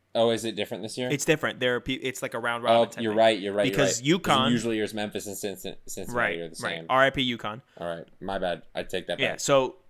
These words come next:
Speaker 2: the
Speaker 1: Continue.
Speaker 2: winner of this game, I feel, is on a fast track. I think they both still have to play Cincinnati, but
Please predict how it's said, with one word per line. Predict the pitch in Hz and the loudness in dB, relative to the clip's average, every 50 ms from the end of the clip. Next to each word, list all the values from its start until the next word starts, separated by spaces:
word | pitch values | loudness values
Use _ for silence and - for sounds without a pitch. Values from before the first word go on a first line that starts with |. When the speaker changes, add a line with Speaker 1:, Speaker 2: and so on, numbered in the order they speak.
| - _ - | -20 _ -4
Speaker 2:
the | - | 0
Speaker 1:
Continue. | 143 135 135 | 0 2 4
Speaker 2:
winner | 151 175 202 208 | 2 2 2 2
of | 196 170 | 0 0
this | 175 160 - | -2 -4 -2
game, | - 175 160 | -2 0 0
I | 143 135 | 0 0
feel, | 135 - 156 147 | 0 -2 -2 -2
is | 135 117 120 | -2 -2 -2
on | 117 110 | -4 -6
a | 107 | -4
fast | - - 113 117 123 - | -2 0 0 0 -2 -2
track. | - - 110 110 - - | -2 -2 -2 -2 -2 -2
I | 131 | -4
think | 131 - 180 202 | -4 -4 -4 -2
they | 226 180 | -2 0
both | 143 156 156 147 | 0 0 0 0
still | - - 147 | -2 -6 -4
have | 139 143 - | -4 -4 -6
to | - | -6
play | - - 165 | -6 -6 -6
Cincinnati, | - - 127 - - 110 107 104 113 131 147 156 156 - _ _ _ _ _ _ _ | -6 -6 -8 -10 -10 -10 -8 -6 -6 -6 -8 -10 -12 -16 _ _ _ _ _ _ _
but | - 151 170 151 127 - - _ | 0 2 4 4 4 2 -2 _